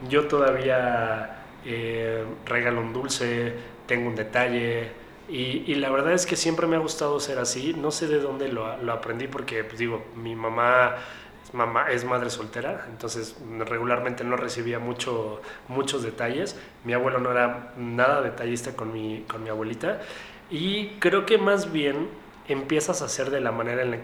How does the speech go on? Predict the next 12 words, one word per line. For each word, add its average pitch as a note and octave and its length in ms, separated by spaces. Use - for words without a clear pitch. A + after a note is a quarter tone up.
en A#2 140
la A2+ 80
que - 140
a G#2+ 100
ti C#3 80
te C3+ 140
gustaría A#2 440
que - 80
te A2+ 140
trataran. A2+ 600
Entonces, A#2+ 680
eh, B2 540